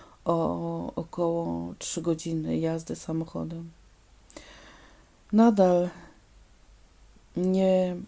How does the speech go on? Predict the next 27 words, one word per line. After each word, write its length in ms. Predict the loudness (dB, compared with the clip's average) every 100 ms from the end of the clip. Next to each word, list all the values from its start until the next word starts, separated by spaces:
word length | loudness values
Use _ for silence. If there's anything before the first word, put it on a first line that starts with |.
| -16 -20 -8
nie, 440 | -2 0 2 2 0 -2 -2
nie, 540 | -2 0 0 -2 -6 -4
nie 180 | -2 0
mam 300 | 0 -2 0
łatwo. 520 | 0 0 -6 -12 -12 -14 -20 -20 -20 -20
Starałam 600 | -10 2 4 4 4 0
się, 200 | -2 -2 -2 0
jak 500 | -2 -2 -4 -8 -14 -4
mogłam, 500 | 2 2 2 -2 -2
zapewnić 640 | -4 -2 -4 -2 -6 -6
dzieciom 480 | -6 -6 -4 -2 -2
byt 320 | -2 -4 -6 -18 -20 -20 -20 -20 -20 -20 -20 -10
i 180 | -8 -6
także 360 | -2 -2 0 -2
dużo 340 | -2 -4 -4
się 160 | -4 -4
modliłam. 640 | -4 -6 -8 -8 -10 -12 -16 -20 -20 -10
Były 300 | -4 0 2
takie 300 | 2 -2 -2
dni, 400 | -2 0 0 0
że 240 | -2 -4 -4
nie 160 | -2
mieliśmy 420 | -2 -2 -6 -8 -6
co 200 | -4 -2
włożyć 480 | -2 -2 -2 -6
do 140 | -4 -4
ust 300 | -4 -8